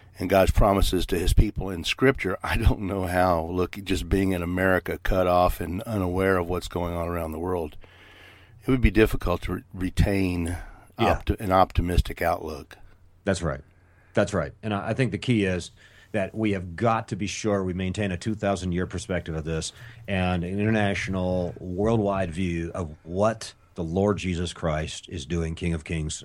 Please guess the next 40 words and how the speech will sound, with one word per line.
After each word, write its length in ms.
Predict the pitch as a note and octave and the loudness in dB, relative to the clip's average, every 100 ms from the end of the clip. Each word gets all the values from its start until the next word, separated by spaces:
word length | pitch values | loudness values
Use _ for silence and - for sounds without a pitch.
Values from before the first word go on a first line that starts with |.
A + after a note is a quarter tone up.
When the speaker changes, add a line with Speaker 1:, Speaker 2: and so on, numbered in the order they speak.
| - | -6
Speaker 2:
and 180 | F2+ E2 | -4 -2
Lord 240 | E2+ E2 | -2 -2
of 120 | C#2+ | -4
Lords. 420 | D2+ E2 D2+ - - - - - - _ | -4 -2 -2 -6 -14 -20 -20 -20 -20 _
Uh, 260 | G2 E2+ D#2+ | -4 -2 -4
and 240 | - A2 G#2+ | -4 -4 2
that's 220 | C3+ C3 | 2 2
one 180 | A#2 B2 | 2 2
of 40 | |
the 80 | G#2+ | 4
reasons 300 | G2+ F2 F2 | 2 0 -2
we're 100 | F#2+ | -2
putting 240 | F2+ G2+ F2 | -2 -2 0
together 460 | E2 F2 E2 E2 - | 0 0 0 -4 -4
a 100 | F#2 | -8
whole 220 | F2 G2+ | -2 -2
new, 360 | F#2 F2 E2 D#2+ - | 0 0 -2 -6 -12
uh, 240 | F#2 D#2 | -12 -12
Christian 340 | - A#2+ A2+ F2+ | -4 -2 -2 -4
school 260 | - F#2+ | -2 -2
curriculum 540 | D#2+ - F2 - D#2 D#2 | -2 -2 -2 -2 -4 -4
that 100 | D#2 | -4
involves 720 | F2+ F2 G2+ F#2 D#2 E2 - - - - - | -2 4 4 4 0 -4 -10 -14 -20 -20 -6
two 220 | - D#3+ | 4 4
years 580 | G2+ F2 D2+ E2 E2+ - - _ _ | 4 0 -4 -6 -8 -10 -18 _ _
of 140 | F#2 | -12
church 280 | - G2+ F#2 | -4 -4 -2
history, 280 | F#2+ F2+ F2 | -2 -2 -4
kingdom 340 | - F#2 E2+ | -4 -4 -2
history, 640 | D#2 F2 - E2 D#2 D#2 - | -4 -6 -4 -6 -4 -6 -6
in 160 | F2 | -4
which 160 | F2 E2+ | -4 -2
our 120 | F2 | -2
children 440 | D#2+ G#2+ F#2+ F2 E2 | 0 -2 0 0 -2
will 200 | E2+ E2 | -2 0
learn 260 | F2 E2 | 0 -2
more 380 | E2+ G#2+ C#3 C3+ | 0 2 6 6
about 340 | G2 E2+ D#2+ D#2 | 2 -2 -6 -6
what 80 | |
happens 540 | E2 F2 D#2+ E2 D2+ | -6 -6 -4 -6 -8